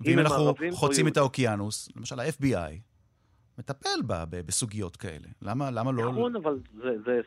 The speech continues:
Speaker 2: סיפור אחר לחלוטין. זאת אומרת, פה אף בי איי מטפל בפשיעה, אה, חוצת גבולות בין מדינות. כלומר, הוא מדבר פה על, פה אנחנו מדברים על מדינה אחת קטנטונת. זה לא שיש לנו פה חמישים ואחת מדינות שצריך לחצות גבולות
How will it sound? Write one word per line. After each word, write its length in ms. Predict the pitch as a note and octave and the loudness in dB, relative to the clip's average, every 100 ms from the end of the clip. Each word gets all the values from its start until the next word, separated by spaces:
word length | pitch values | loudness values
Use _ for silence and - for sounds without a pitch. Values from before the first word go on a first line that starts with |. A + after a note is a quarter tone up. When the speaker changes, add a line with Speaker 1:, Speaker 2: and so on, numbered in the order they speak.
| - | -4
Speaker 2:
סיפור 280 | B2 C3 C3+ | -6 -4 -4
אחר 200 | - C3 | -4 -4
לחלוטין. 460 | C3 C#3+ C3 B2 | -4 -4 -2 -4
זאת 100 | G2+ | -2
אומרת, 160 | G#2 G2 - | -4 -4 2
פה 300 | B2+ B2 A#2 | 4 4 2
אף 60 | A2 - | -2 -2
בי 100 | A2+ | 0
איי 80 | A#2+ | 0
מטפל 340 | A2 A2 A#2 | -2 -2 0
בפשיעה, 840 | G#2 G#2+ - - - G#2 A#2 B2 A#2+ - - - - - _ - | 0 -2 -2 -8 -6 -2 0 0 -2 -6 -20 -20 -20 -20 _ -14
אה, 240 | F#2+ F#2+ | -8 -6
חוצת 420 | G2 - A#2+ C#3+ C3+ A#2 | -2 0 0 0 -2 -4
גבולות 340 | A2 B2+ A2+ | 0 2 2
בין 180 | A#2+ A#2+ | 0 0
מדינות. 460 | A#2+ A#2 A#2 G#2 - | -2 -2 0 -2 -4
כלומר, 280 | - F#2 F#2 F#2 | -12 -8 -8 -6
הוא 280 | G2+ G2+ G#2 | -6 -4 -4
מדבר 380 | G#2 G#2 A#2+ B2+ | -2 2 2 2
פה 240 | - A2+ G#2 | 0 0 2
על, 140 | G#2 - | -2 0
פה 140 | F3+ | 2
אנחנו 180 | F#3+ E3+ | 2 0
מדברים 240 | D3+ D#3 | 0 0
על 60 | E3+ | -2
מדינה 320 | C3 A#2 C3+ | -2 -2 -2
אחת 200 | C3 C#3 - | -2 -6 -6
קטנטונת. 420 | A#2 G#2 D3 A2 F2 _ | -8 -2 0 0 -6 _
זה 100 | F#2+ | 2
לא 440 | B2+ C3 B2 G#2+ G#2 | 4 6 4 0 -4
שיש 300 | A2 G#2 A#2 | -10 -8 -8
לנו 120 | G#2 | -10
פה 100 | G2 F#2 | -10 -10
חמישים 380 | G#2 - A2+ | -10 -10 -6
ואחת 220 | G#2 - G#2+ | -6 -6 -6
מדינות 360 | G#2 G#2+ A#2 | -6 -2 -4
שצריך 840 | - A2 - - - - - A2+ B2 | -4 -8 -10 -20 -20 -12 -6 -2 0
לחצות 340 | - A2 A#2+ - | -2 -2 -4 -6
גבולות 360 | G#2 A2 C3+ | -2 2 2